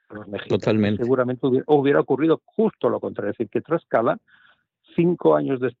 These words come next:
Speaker 1: más tarde, diez años más tarde, quince años más tarde, seguramente Tlaxcala hubiera, hubiera sido conquistada por los, por los mexicanos, por ejemplo.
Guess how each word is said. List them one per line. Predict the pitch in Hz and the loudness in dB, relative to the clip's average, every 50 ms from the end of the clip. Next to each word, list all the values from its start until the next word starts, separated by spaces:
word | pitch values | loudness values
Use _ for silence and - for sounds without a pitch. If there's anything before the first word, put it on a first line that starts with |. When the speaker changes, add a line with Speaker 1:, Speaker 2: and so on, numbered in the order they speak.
| - | -6
Speaker 1:
más | - 127 131 123 _ | -4 -4 -4 -4 _
tarde, | - 131 127 127 139 131 123 | -2 -2 -2 0 -2 -4 -4
diez | 117 117 123 127 123 139 165 175 160 _ - | -6 -12 -14 -6 0 4 4 4 4 _ 0
años | 147 143 135 131 120 | -2 -2 -2 -4 -4
más | 117 117 113 - - | -4 -4 -4 -4 -2
tarde, | 123 123 120 123 139 151 160 - | -2 -2 -2 -2 -4 -4 -6 -4
quince | - 175 185 196 175 - 156 | -2 0 0 0 0 0 -2
años | 139 131 127 120 | -2 -2 -2 -4
más | 120 117 113 _ | -4 -4 -4 _
tarde, | - - 110 131 131 - | -6 -6 -4 -4 -4 -2
seguramente | - 117 135 135 131 135 127 - 139 | 0 0 0 2 0 -2 -2 -4 -6
Tlaxcala | - 127 117 - - - 113 127 | -6 -6 -6 -6 -4 -2 0 0
hubiera, | 131 120 110 113 104 107 92 92 - _ _ _ _ _ _ _ _ | 2 2 0 0 0 -2 -4 -6 -10 _ _ _ _ _ _ _ _
hubiera | - 123 117 123 117 120 120 | 0 0 2 2 2 2 0
sido | - - 113 117 113 | 0 -2 -2 0 0
conquistada | - 117 110 - - - - - 104 110 110 | -2 -4 -6 -8 -10 -10 -8 -4 -4 -4 -4
por | - 107 95 | -4 -4 -6
los, | 92 90 85 80 - _ _ _ _ | -4 -6 -6 -8 -10 _ _ _ _
por | - 113 98 | -4 -4 -2
los | 95 92 - | -4 -6 -8
mexicanos, | - 98 - - 107 - - - - - - 160 - | -10 -14 -12 -10 -12 -12 -12 -12 -10 -8 -8 -8 -6
por | - - - | -6 -8 -8
ejemplo. | - - _ _ - - | -10 -14 _ _ -20 -20